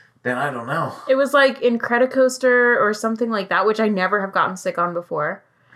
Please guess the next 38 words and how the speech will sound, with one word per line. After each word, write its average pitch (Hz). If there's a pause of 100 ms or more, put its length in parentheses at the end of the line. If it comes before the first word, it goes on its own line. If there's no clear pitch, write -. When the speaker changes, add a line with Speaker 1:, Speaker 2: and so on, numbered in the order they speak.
(160)
Speaker 2:
It 226
was 254
something, 285
like, 214
super 302
tame 196
that 196
I 190
don't 190
get 175
sick 175
on. 131 (160)
Like, 214
I 240
don't 277
get 247
sick 226
on 185
rides. 135 (380)
Speaker 1:
I 123
don't 135
Speaker 2:
Excuse 208
me, 190
attractions. 175
Speaker 1:
I 127
don't 139
know. 127 (800)
I 120
don't, 113
I, 101
I 95
don't 180
remember. 180
Speaker 2:
You 214
don't 226
remember 208
that, 240
though? 269